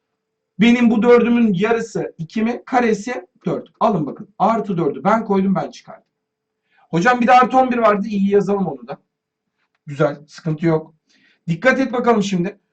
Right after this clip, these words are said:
Şuradaki ifade neyin açılımı? F x dediğim adam.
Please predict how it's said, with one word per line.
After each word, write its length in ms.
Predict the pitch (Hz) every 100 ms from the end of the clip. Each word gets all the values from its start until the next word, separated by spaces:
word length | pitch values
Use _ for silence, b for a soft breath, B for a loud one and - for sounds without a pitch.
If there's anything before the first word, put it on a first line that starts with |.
| _
Şuradaki 680 | - - 233 226 254 254 254
ifade 520 | 233 269 254 240 202
neyin 400 | 214 220 277 240
açılımı? 640 | 165 160 - 143 151 233 - _ _ _ _ _ _ -
F 220 | 156 175
x 160 | 165 170
dediğim 280 | 143 139
adam. 300 | 135 175 -